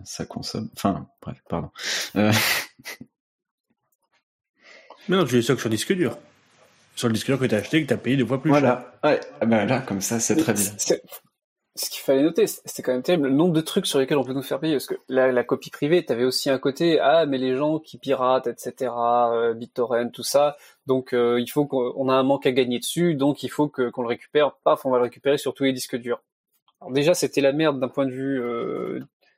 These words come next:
Speaker 3: achat de disques durs pro, parce que le, la, la procédure pour aller se faire, euh, rembourser les quelques euros, euh, était impossible à suivre. Mais en plus, donc voilà, imagine, tu te,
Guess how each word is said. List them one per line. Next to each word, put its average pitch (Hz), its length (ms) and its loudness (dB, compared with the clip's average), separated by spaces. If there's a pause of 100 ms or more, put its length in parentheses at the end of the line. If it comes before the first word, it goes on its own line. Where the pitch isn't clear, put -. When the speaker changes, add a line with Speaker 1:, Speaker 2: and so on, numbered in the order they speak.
Speaker 3:
achat 143 380 0
de 135 100 -2
disques - 260 -6
durs 135 240 -2
pro, 147 240 0
parce 135 180 -2
que - 120 -6
le, 120 160 -2
la, - 140 -2 (140)
la 139 80 0
procédure 151 480 0
pour 135 200 2
aller 151 140 2
se 131 180 -6
faire, 127 300 0
euh, 120 260 2
rembourser 139 440 0
les 127 120 -4
quelques 139 360 0
euros, 139 320 2 (640)
euh, 113 840 2
était - 300 0
impossible 131 400 -2
à 113 40 4
suivre. 226 320 0 (760)
Mais 135 80 2
en 151 80 2
plus, 151 280 -2
donc 135 140 2
voilà, 147 200 4
imagine, 139 360 0
tu - 120 -10
te, - 80 -16